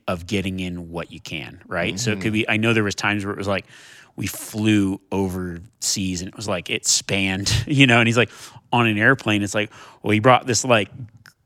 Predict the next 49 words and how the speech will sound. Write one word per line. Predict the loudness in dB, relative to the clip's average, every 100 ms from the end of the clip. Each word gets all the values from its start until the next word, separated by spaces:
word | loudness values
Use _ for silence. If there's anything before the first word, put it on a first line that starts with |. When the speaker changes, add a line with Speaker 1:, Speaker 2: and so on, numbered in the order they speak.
| _
Speaker 1:
grip | -2 4 4 2
thing, | -8 -6 -6 -10 -18 _
you | 0
know, | 2
one | 2 0
of |
those, | -2 0
like, | -2 -4 -4
uh, | 0 0 -2 -4
Speaker 2:
Rock | -2 -2 -4
climbing | -6 -6 -6 2
Speaker 1:
yeah, | 4 4
Speaker 2:
grip, | 4
Speaker 1:
rock | 0
Speaker 2:
yeah. | 2
Speaker 1:
climbing | 2 2 2
grip | 0 0
thing. | -4 -6 -12 -16 -2
And |
it's | 0
like | 0 0
fifteen | 0 0 2 4
minutes | 4 4 4
on | 4
this | 6 8
side, | 8 10 8
Speaker 2:
<laughs> |
Speaker 1:
fifteen | 4 -6 -10 0 2 2 2 0
minutes | 2 0 0
on | -2
this | 0
side. | -2 -4 -10 -20 0
A | 4
simple | 6 6 4 4 0
thing | 4 4 6
that's | 4
not | 2 2
like, | 2 -2 0
okay, | 0 2 0 -2 -6 -12 _ _
I | -6
can't | -4 0 0 0 0
run | 2
on, | 2 0
I | -2
can't | -2 -4 -4
do, | 0 0 0 -6
but | -2 0 0 -8 2
doing | 6 8 8 4
something | 0 -2 -4 -4 -4